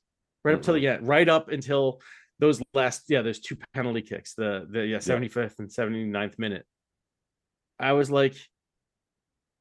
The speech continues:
Speaker 1: "Nah, they're, they, they got it. No big, you know,
Speaker 2: Yeah.
Speaker 1: like, yeah, they're, the Drew is making it, like," and that's not, had nothing to do with, like, I thought that, that Drew played really well.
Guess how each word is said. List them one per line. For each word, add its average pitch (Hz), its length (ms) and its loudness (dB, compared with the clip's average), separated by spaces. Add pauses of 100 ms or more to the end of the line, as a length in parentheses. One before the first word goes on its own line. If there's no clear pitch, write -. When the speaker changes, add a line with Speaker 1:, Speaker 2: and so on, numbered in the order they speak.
(920)
Speaker 1:
"Nah, 247 280 4 (300)
they're, 220 220 -2
they, 202 160 4 (140)
they 202 80 4
got 135 220 2
it. - 200 -2
No 156 100 2
big, 135 200 -2
you 131 140 -4
know, 113 80 -2
Speaker 2:
Yeah. 127 80 -8 (100)
Speaker 1:
like, 147 160 -4
yeah, 175 120 2
they're, 160 160 4
the 156 120 -10
Drew 165 260 0
is 160 80 -2
making 156 240 -2
it, 143 200 -6
like," 160 180 2 (640)
and 180 200 2
that's 170 180 0
not, 196 180 4
had 175 160 -2
nothing 175 240 -2
to 147 40 -6
do 151 140 0
with, 139 260 2
like, 131 280 -2
I 147 80 0
thought 175 180 2
that, 147 160 -4 (200)
that - 300 -2
Drew 147 220 2
played 131 240 -2
really 117 240 0
well. 107 380 0